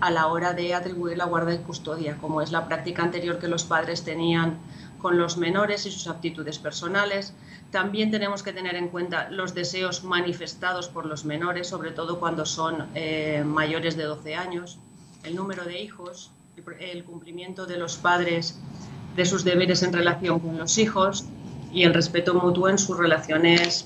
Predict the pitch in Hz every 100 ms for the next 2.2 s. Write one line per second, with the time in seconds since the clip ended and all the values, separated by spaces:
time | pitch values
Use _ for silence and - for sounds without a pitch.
0 | - 196 - 156 143 135 - - - -
1 | - - - - - - 190 180 175 175
2 | 175 170